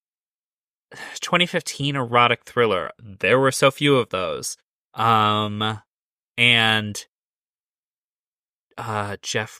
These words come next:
Bridges. What was it? Jeff Bridges is Fabulous Baker Boys. So the Fabulous Butcher Boys.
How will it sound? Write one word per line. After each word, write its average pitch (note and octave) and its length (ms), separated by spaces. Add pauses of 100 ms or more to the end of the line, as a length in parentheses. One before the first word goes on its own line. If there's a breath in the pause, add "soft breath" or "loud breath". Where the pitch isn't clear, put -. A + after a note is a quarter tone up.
Bridges. F#2+ 920
What - 220
was - 100
it? - 160
Jeff F3+ 220
Bridges F3+ 400
is B2+ 180
Fabulous A2+ 400
Baker C#3+ 240
Boys. - 440 (800)
So C#3+ 260
the B2+ 140
Fabulous C3+ 640
Butcher B2 560 (100)
Boys. G#2 1300